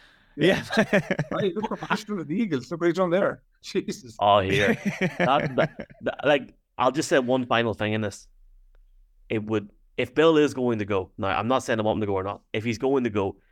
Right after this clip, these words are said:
Speaker 3: it would make my year if it happened right in,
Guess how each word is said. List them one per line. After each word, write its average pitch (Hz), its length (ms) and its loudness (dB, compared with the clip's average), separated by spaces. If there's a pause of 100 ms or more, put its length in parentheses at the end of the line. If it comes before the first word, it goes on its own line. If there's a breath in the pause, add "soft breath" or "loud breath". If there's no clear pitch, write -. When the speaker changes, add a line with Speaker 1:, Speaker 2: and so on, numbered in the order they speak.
(240)
Speaker 3:
it 107 180 -2
would 104 200 -4
make 117 540 -4
my 101 540 -2 (1120)
year 104 520 -2 (240)
if 95 120 -4
it 98 80 0
happened 95 340 -2
right 98 240 -2
in, 98 180 -6